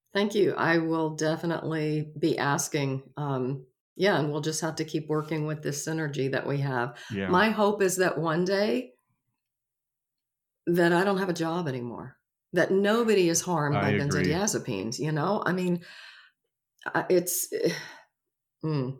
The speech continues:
Speaker 1: yeah. <laughs>
Speaker 2: I know what
Speaker 1: I
Speaker 2: you mean.
Speaker 1: would really
Speaker 2: Mm-hmm.
Speaker 1: like to stop the damage being done. So I'm, yeah, I would love to help you,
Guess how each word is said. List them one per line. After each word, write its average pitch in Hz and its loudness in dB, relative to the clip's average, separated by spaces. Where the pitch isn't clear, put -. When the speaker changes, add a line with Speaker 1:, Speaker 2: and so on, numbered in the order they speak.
Speaker 1:
yeah. 139 -4
<laughs> - -6
Speaker 2:
I 107 0
know 101 2
what 98 4
Speaker 1:
I 131 4
Speaker 2:
you 135 4
mean. 95 2
Speaker 1:
would 143 2
really 143 6
Speaker 2:
Mm-hmm. 143 4
Speaker 1:
like 139 -2
to 135 2
stop - -4
the 135 -2
damage 113 -4
being 113 -6
done. 107 -10
So 120 -6
I'm, 127 -4
yeah, 135 -2
I 135 2
would 151 4
love 151 4
to 143 4
help 143 2
you, 135 2